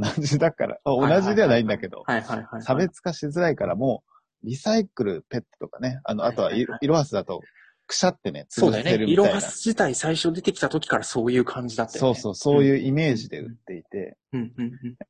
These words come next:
Speaker 1: あれでやっぱなんか水ってそう、違いがそう、明確にね、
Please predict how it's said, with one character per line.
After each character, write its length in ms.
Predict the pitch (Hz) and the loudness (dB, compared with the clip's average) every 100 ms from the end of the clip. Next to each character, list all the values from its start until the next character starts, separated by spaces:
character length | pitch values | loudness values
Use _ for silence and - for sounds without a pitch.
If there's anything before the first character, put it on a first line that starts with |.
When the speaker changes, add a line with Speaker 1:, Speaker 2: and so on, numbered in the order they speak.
| _ | _
Speaker 1:
あ 80 | - | -6
れ 60 | 151 | -4
で 100 | 180 | -2
や 100 | 196 | -4
っ 60 | |
ぱ 120 | - 101 | -4 -6
な 120 | 110 | -6
ん 40 | |
か 100 | 107 | -6
水 280 | 98 120 165 | -4 -4 -6
っ 20 | |
て 300 | 190 - 185 | -10 -6 -6
そ 340 | 185 156 113 - | -4 -4 -4 -8
う、 360 | - - - | -18 -20 -10
違 220 | 143 156 | -4 -2
い 20 | 156 | 0
が 180 | 156 | 0
そ 220 | 143 135 98 | 0 -4 -4
う、 40 | |
明 160 | 107 131 | -4 -6
確 260 | 131 - | -8 -10
に 100 | 127 | -8
ね、 200 | 135 139 | -8 -12